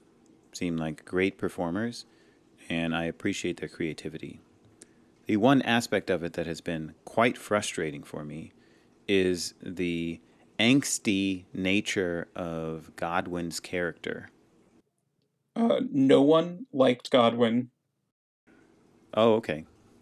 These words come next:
Speaker 2: Uh, like, when, uh, Godwin's player left the game,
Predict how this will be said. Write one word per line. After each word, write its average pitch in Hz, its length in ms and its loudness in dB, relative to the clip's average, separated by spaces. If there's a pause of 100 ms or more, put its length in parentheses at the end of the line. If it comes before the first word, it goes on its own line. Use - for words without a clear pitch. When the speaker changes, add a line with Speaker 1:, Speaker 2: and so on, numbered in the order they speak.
Speaker 2:
Uh, 107 440 6
like, 120 200 4
when, 135 580 8 (680)
uh, 107 420 4 (380)
Godwin's 110 760 4 (120)
player 110 540 4
left 110 400 2
the 127 80 -2
game, 113 640 2